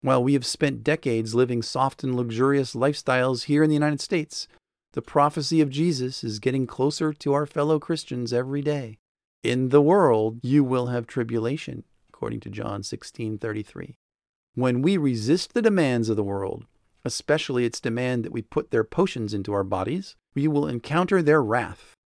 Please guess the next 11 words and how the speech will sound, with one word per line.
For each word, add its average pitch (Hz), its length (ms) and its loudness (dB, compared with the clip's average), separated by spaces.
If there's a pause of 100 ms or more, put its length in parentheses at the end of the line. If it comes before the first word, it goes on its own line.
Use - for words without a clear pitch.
(340)
Their 127 140 4
wrath 135 400 0
is 120 140 0
tribulation, 127 840 -2 (160)
and 139 240 0
tribulation 185 580 2
doesn't 170 260 4
mean 180 140 2
a 170 40 2
little 170 220 2
inconvenience. 170 680 -2